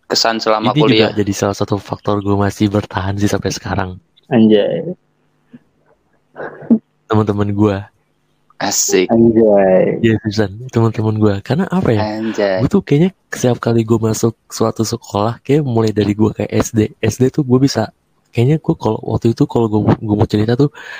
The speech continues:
Speaker 2: gua S D bisa pindah berapa kali ya? Gua semester sa-, kelas satu semester satu gua pindah. Terus gua
Speaker 3: Buset.
Speaker 2: pindah lagi semester satu, eh, kelas satu semester dua. Terus gua pindah lagi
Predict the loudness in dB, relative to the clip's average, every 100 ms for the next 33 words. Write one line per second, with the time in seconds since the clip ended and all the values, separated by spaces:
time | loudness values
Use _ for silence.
0 | -16 -16 -16 -2 0 0 0 0 0 -2
1 | -4 -4 _ 0 2 2 2 0 -2 -4
2 | -4 -6 _ _ _ -20 -20 -20 -16 -16
3 | -2 2 2 2 0 0 -2 -6 -6 -6
4 | -2 -2 0 -2 -2 0 0 0 -2 -2
5 | -2 -6 _ _ _ _ 0 2 0 0
6 | 0 -2 0 -2 0 0 0 -2 _ _
7 | -6 -2 0 0 -4 -6 -14 -8 -6 -4
8 | -2 -2 -2 0 2 0 2 0 0 -8
9 | -6 0 0 0 0 0 0 -2 -4